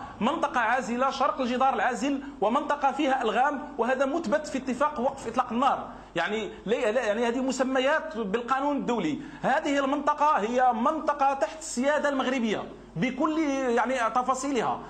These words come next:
المغرب هو الذي يدير ال-، ال-، الصحراء المغربية،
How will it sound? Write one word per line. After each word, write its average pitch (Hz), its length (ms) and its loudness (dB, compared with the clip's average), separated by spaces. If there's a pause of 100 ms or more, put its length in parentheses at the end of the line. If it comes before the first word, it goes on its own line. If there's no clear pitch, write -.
(160)
المغرب 247 520 0 (260)
هو 240 160 0
الذي 262 340 2
يدير 269 360 2 (340)
ال-، 214 120 2
ال-، 214 200 2
الصحراء 214 580 0
المغربية، 202 480 0